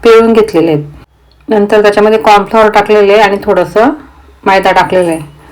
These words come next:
आता थोडी एक चमचा हळद घेतलेली आहे, चवीपुरतं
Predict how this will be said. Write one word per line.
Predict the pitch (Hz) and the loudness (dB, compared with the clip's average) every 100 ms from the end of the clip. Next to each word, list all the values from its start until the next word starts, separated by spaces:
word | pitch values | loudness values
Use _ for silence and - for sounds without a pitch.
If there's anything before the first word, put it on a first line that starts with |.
| - - - | -20 -20 -8
आता | 190 196 202 | -2 -2 0
थोडी | 208 185 | 0 -2
एक | 185 | -2
चमचा | - 190 - | -4 -4 -2
हळद | 196 190 196 | 0 2 2
घेतलेली | 214 208 190 180 | 0 0 -2 0
आहे, | 180 226 - - - - | 0 -2 -8 -20 -20 -6
चवीपुरतं | 202 196 196 202 190 196 | 0 2 0 -4 -2 -2